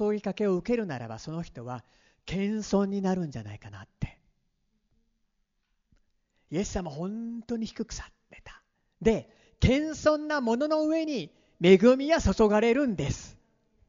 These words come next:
ね。謙遜なものの上に恵みは注がれます。高慢なものの上には恵み注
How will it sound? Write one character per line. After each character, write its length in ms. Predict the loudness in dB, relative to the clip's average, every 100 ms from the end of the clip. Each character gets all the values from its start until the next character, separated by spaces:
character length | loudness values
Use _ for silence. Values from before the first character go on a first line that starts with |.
| _
ね。 200 | -20 -20 _ _ _ _ _ _
謙 420 | 4 4 2 0 0
遜 60 |
な 160 | 0 -2
も 160 | 0
の 120 | 0 2
の 120 | 2
上 120 | 0
に 180 | -2 -4
恵 120 | -4 -4
み 120 | -4
は 80 | -4
注 140 | -4
が 220 | -2 0 0
れ 100 | 0
ま 140 | -4
す。 200 | -6 -12 -20 -20 0
高 220 | 4 6 6
慢 180 | 2 -2
な 100 | -2
も 120 | 0
の 80 | 0
の 140 | 0
上 120 | 0 0
に 80 |
は 60 | -2 -2
恵 140 | -2 -2
み 160 | -2
注 100 | -4